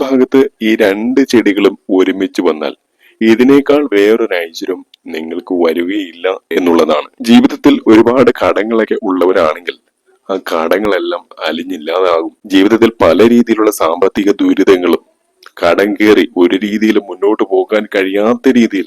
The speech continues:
നിങ്ങൾ ജീവിക്കുന്നവരാണെങ്കിൽ അത്തരത്തിലുള്ള എല്ലാ ബാധ്യതകളും നിങ്ങൾക്ക് തീർന്നു കിട്ടും. ധനപരമായിട്ട് വളരെ വലിയൊരു ഉയർച്ച നിങ്ങളുടെ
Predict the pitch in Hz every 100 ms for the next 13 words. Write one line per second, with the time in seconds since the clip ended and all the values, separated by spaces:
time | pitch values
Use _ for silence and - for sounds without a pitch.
0 | _ - 87 82 85 87 98 98 95 90
1 | 78 85 - - - 90 82 98 - 95
2 | 87 85 92 104 - 87 85 92 110 117
3 | 104 101 98 90 87 87 - 85 82 90
4 | 90 - 87 - 87 85 104 117 117 110
5 | 95 85 - 82 - - - 90 80 87
6 | 95 113 98 87 90 123 123 92 82 80
7 | - 82 76 - _ 90 80 82